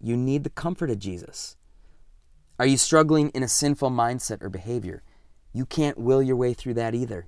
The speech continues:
You need the grace and forgiveness of Jesus. There is one obvious fact today. You need the saving power of Jesus. It's okay to not be a superhero.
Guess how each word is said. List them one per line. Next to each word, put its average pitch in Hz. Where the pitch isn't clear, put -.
You 107
need 123
the 117
grace 110
and 104
forgiveness 110
of 92
Jesus. -
There 139
is 120
one 131
obvious 120
fact -
today. -
You 107
need 120
the 113
saving 110
power 95
of 92
Jesus. 98
It's 117
okay 127
to 107
not 104
be 110
a -
superhero. 90